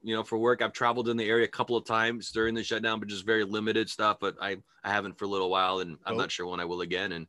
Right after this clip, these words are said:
Speaker 1: just
Speaker 2: If you,
Speaker 1: trying to be
Speaker 2: if
Speaker 1: safe.
Speaker 2: you do again and you wanna come in studio, I'd love to have you in the Joke Daddy Studios here, um, underneath my house.
Speaker 1: Right on. I'll let you know.
Speaker 2: It's nothing fancy.
Speaker 1: <laughs>
Speaker 2: <laughs> I make it sound better than it is. Um,
Speaker 1: <laughs>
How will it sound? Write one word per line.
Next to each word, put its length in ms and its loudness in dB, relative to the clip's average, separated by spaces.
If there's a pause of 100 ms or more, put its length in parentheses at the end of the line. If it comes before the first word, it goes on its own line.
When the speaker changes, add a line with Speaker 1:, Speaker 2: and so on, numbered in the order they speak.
Speaker 1:
just 140 -16
Speaker 2:
If 200 -2
you, 80 2
Speaker 1:
trying 20 0
to 120 -8 (240)
be 80 -4
Speaker 2:
if 60 0
Speaker 1:
safe. 180 0
Speaker 2:
you 40 -12
do 180 6
again 480 4 (120)
and 160 -6
you 100 0
wanna 180 0
come 240 0
in 100 -4
studio, 720 -2
I'd 120 -6
love 160 6
to 120 8
have 240 8
you 140 6
in 80 2
the 80 4
Joke 260 4
Daddy 280 6
Studios 540 2
here, 320 0 (560)
um, 460 -4 (100)
underneath 400 -4
my 120 -4
house. 180 0
Speaker 1:
Right 120 2
on. 300 2 (140)
I'll 60 -4
let 160 0
you 60 -2
know. 200 0 (160)
Speaker 2:
It's 160 -18
nothing 240 -2
fancy. 640 -8
Speaker 1:
<laughs> 400 -10
Speaker 2:
<laughs> 220 -8
I 80 8
make 200 4
it 120 -2
sound 260 -4
better 240 -2
than 140 -2
it 120 -2
is. 300 -2 (580)
Um, 760 10
Speaker 1:
<laughs> 220 0